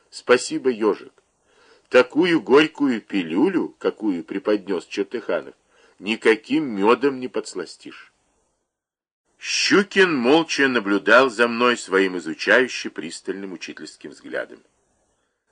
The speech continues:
Мне было неприятно от сознания,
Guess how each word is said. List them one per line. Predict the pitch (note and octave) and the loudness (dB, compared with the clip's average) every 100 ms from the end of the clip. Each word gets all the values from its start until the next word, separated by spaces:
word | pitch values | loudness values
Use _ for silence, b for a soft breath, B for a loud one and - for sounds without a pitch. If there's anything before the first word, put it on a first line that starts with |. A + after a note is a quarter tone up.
| _ | _
Мне | F2 C3+ | -2 0
было | C#3+ C3+ B2+ A2 - | 2 4 4 2 -4
неприятно | G2+ - G2+ G#2 G#2 - D#2+ | -12 -8 -4 2 2 0 -6
от | - | -4
сознания, | D#2 C#2+ F#2+ B2+ D#2+ B1+ | -8 -4 -2 -2 -4 -14